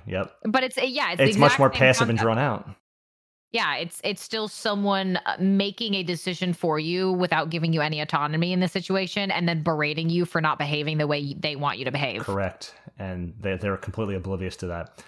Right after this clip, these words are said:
Speaker 1: They go, "Well, if you got no tips, that's fine. Just saw you shout, so I figured I'd ask." So you're going to the guy whose guide you're following and asking if there's something that they're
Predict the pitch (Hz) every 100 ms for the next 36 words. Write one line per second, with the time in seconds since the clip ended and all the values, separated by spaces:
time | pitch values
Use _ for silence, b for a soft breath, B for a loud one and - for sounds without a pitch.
0 | - 127 131 127 135 135 143 127 131 143
1 | 131 117 110 - 156 - - 98 - -
2 | 98 98 98 127 120 - 113 120 98 -
3 | 113 104 92 - 104 95 104 92 - B
4 | - 131 123 151 180 202 180 - 98 92
5 | 92 - B B - 131 113 113 110 135
6 | 135 123 113 113 107 92 87 85 _ _
7 | _ _ _ _ _ - - 120 123 123
8 | 147 - 127 110 107 110 117 110 120 113
9 | 113 107 - - 104 107 110 104 -